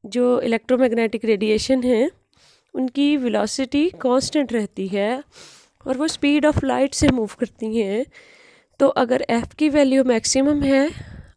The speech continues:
ऑटोमेटिकली लैम्डा की वैल्यू मिनिमम हो भी, होगी, तभी उन दोनों का प्रोडक्ट है वो सी के इक्वल रहेगा। Then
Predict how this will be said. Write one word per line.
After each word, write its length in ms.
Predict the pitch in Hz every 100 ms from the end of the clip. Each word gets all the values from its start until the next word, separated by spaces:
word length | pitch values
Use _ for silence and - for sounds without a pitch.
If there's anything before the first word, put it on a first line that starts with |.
| -
ऑटोमेटिकली 920 | 226 285 285 254 233 220 208 202 277 - _ _ _ _ _ _ _
लैम्डा 520 | 214 226 226 226 226 240
की 140 | 233
वैल्यू 520 | 208 196 185 202 330 - - - - -
मिनिमम 520 | 226 240 254 247 233
हो 220 | 214 196
भी, 300 | 170 196 240 - -
होगी, 360 | 202 175 233
तभी 360 | 277 262 233 302
उन 120 | 269
दोनों 260 | 214 208 208
का 100 | 214
प्रोडक्ट 520 | 208 196 185 190 -
है 320 | 220 196 202 - _ _ _ _ _ _ -
वो 160 | 220 262
सी 380 | - 233 220
के 200 | 214 240
इक्वल 360 | 214 - 190 254 - - -
रहेगा। 500 | 185 185 - - 196 _ _ _ _ _ _ _ _ _ _ _ - _ _ - - -
Then 300 | 226 320 320